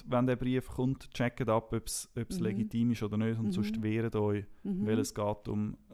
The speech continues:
Speaker 1: einerseits ums Prinzip, wie du gesagt hast,
Speaker 2: Ich finde schon,
Speaker 1: hauptsächlich
Speaker 2: ja.
Speaker 1: und andererseits auch, also es ist, ist einfach Geld, wo sonst uns Mieter und Mieterinnen
Speaker 2: Ja.
Speaker 1: fehlt und einfach in die Häusli-,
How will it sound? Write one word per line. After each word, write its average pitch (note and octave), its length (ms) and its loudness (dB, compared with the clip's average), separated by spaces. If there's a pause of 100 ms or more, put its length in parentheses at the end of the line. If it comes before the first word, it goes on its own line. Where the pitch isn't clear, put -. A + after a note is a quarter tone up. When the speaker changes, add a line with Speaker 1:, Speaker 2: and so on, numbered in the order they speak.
(140)
Speaker 1:
einerseits A#2 440 0
ums A2+ 180 0
Prinzip, A2+ 500 -4
wie A#2 80 -2
du A#2 80 -2
gesagt A2 320 -4
hast, A2 80 -6
Speaker 2:
Ich - 20 -8
finde - 240 -2
schon, - 140 -2
Speaker 1:
hauptsächlich G#2+ 280 0
Speaker 2:
ja. A2+ 60 -6
Speaker 1:
und G#2+ 140 -2
andererseits G#2+ 680 -4 (440)
auch, G2+ 280 0
also G#2+ 180 -4 (200)
es - 160 -20
ist, - 240 -8
ist - 180 -4
einfach G#2 400 0
Geld, A#2+ 460 2 (580)
wo A#2+ 120 2
sonst A#2 260 -2
uns A#2+ 480 2
Mieter B2 380 4
und A#2+ 60 6
Mieterinnen C3 500 2
Speaker 2:
Ja. G#3 100 6
Speaker 1:
fehlt B2 360 2
und B2 120 2
einfach A2+ 260 -2
in A#2+ 140 -2
die - 140 -4
Häusli-, C3 180 -4